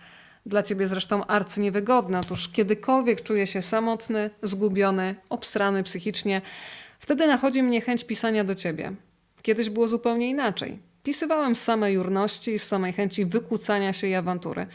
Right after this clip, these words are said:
Od dwóch dni mam znów napad tak psychicznych marności, na skutek zresztą całkiem konkretnych przyczyn, o których pomówimy osobiście.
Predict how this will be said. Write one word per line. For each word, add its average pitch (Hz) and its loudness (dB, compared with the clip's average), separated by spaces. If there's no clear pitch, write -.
Od 196 2
dwóch 240 2
dni 196 0
mam 208 2
znów 233 0
napad 220 0
tak 262 -4
psychicznych - -4
marności, 196 -2
na 196 -2
skutek 196 -2
zresztą 196 -2
całkiem 202 -2
konkretnych 208 -2
przyczyn, 220 -2
o 240 -2
których 214 0
pomówimy 190 0
osobiście. 175 -4